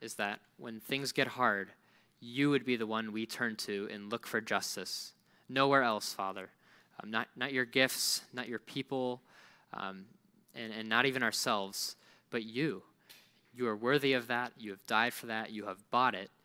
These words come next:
And so we pray that day and night we would turn to you. And Jesus, we do pray that you would come. We are sitting here waiting for your coming. And so we just pray that during our affliction we would turn to you, trust in you,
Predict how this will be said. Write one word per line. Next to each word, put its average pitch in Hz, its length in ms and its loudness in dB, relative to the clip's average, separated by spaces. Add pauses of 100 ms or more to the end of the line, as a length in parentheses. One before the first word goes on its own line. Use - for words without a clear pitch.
(260)
And 113 80 -14
so 117 160 -2
we 123 160 0
pray 117 400 0
that 101 260 -8
day 120 200 0
and 120 140 -4
night 104 300 -6 (120)
we 113 100 -8
would 101 160 -6
turn 131 340 -6
to - 120 -10
you. 107 320 -4 (640)
And 107 120 -6
Jesus, 123 340 -2
we 120 100 2
do 131 160 0
pray 147 300 0
that 107 160 -4
you 117 100 -4
would 120 160 -4
come. 104 360 -6 (400)
We 113 120 -8
are 107 80 -4
sitting 127 320 -4
here 120 160 -2
waiting 123 460 0
for - 160 -6
your 113 140 0
coming. 101 400 -4 (840)
And 104 100 -12
so 98 360 -4 (760)
we 110 80 -6
just - 240 -8
pray 110 260 0
that 98 200 -6
during 117 260 -2
our 127 100 0
affliction 101 540 -6
we 101 100 -8
would 95 140 -8
turn 127 280 -6
to - 140 -10
you, 104 160 -6
trust - 380 -10
in 117 80 -10
you, 104 240 -6